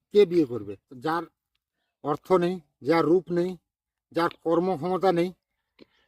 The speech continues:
তাকে কে বিয়ে করবে? আর তারপরেও তোমরা যদি চাও যে সুদীপদা বিয়ে করুক, অবশ্যই মেয়ে দেখো, বিয়ে করব। আমি এখন বাবা মার কাছে বোঝা হয়ে আছি, ঠিক আছে, বাবা মা আমার বোঝা বইতে পারছেন, কিন্তু অন্য কেউ আমার বোঝা বইবে কেন?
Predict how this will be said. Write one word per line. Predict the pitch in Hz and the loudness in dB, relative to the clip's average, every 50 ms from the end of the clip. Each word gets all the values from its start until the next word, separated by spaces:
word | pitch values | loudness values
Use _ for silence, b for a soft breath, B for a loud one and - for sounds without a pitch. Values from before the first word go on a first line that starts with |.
| b b | b b
তাকে | - 190 190 180 | -8 -8 -8 -4
কে | - 226 220 208 | 2 4 4 4
বিয়ে | 175 185 151 | 4 2 0
করবে? | - 131 113 104 107 107 - _ _ _ _ | 0 -2 -8 -10 -10 -14 -16 _ _ _ _
আর | 139 135 - - | -14 -10 -4 -2
তারপরেও | 156 160 175 - 196 214 214 202 190 | 0 0 0 2 4 4 6 4 4
তোমরা | - 180 180 180 175 | 0 -2 -4 -4 -4
যদি | 180 180 196 | -4 -6 -10
চাও | - - 190 175 180 196 190 | -6 -4 0 2 2 2 2
যে | 196 190 | 0 -4
সুদীপদা | - 190 175 175 180 165 202 196 | -6 -6 -6 -6 -4 -2 -2 -2
বিয়ে | 170 185 208 208 | 0 2 2 4
করুক, | - 202 156 175 190 _ _ _ _ _ _ _ _ - | 4 4 2 2 0 _ _ _ _ _ _ _ _ -4
অবশ্যই | 135 156 185 170 - 214 208 | 0 0 0 2 4 2 2
মেয়ে | 180 175 190 202 | 4 4 2 2
দেখো, | 190 196 180 180 208 247 - _ _ _ _ _ _ _ _ _ _ _ _ _ _ _ - | 4 2 2 2 0 -2 -4 _ _ _ _ _ _ _ _ _ _ _ _ _ _ _ 2
বিয়ে | 147 175 170 | 4 4 4
করব। | 139 147 131 110 110 110 - _ _ _ _ _ _ - | 4 2 -2 -2 -6 -12 -16 _ _ _ _ _ _ -6
আমি | 143 156 185 202 | -4 -2 -2 0
এখন | 190 175 151 196 196 | -2 -2 -2 -4 -4
বাবা | 160 151 147 156 170 | 0 0 2 2 2
মার | 180 185 190 180 | 2 0 -2 -2
কাছে | 185 185 - 208 | -2 -4 -4 -4
বোঝা | 160 156 156 151 180 | -2 -2 0 0 2
হয়ে | 180 180 170 165 | 2 4 4 4
আছি, | 165 147 - 220 220 - _ _ _ _ _ _ | 2 0 -2 -6 -12 -12 _ _ _ _ _ _
ঠিক | - 220 226 | -4 0 0
আছে, | 214 170 - 139 | 0 0 0 -2
বাবা | 131 139 143 156 170 | -4 -4 -4 -4 -2
মা | 180 185 | -4 -4
আমার | 185 180 185 180 | -4 -4 -4 -2
বোঝা | 151 156 156 147 190 196 - _ - | -2 -2 -2 0 -2 -6 -6 _ -6
বইতে | 139 160 160 - 180 | -4 -2 -2 0 0
পারছেন, | 151 135 - _ - 107 - _ b b b b b b | -2 -2 -4 _ -12 -20 -20 _ b b b b b b
কিন্তু | - 196 202 180 180 175 160 - _ _ _ _ | -2 -2 -2 0 -2 -4 -4 -6 _ _ _ _
অন্য | - 139 170 185 196 208 | -4 -2 0 0 0 0
কেউ | - 220 214 202 | 0 2 0 0
আমার | 190 185 190 180 | 0 -2 -2 -2
বোঝা | 180 185 165 196 | -2 0 0 0
বইবে | 175 175 170 165 165 143 | 2 2 2 2 2 0
কেন? | 131 120 107 104 | -2 -4 -10 -12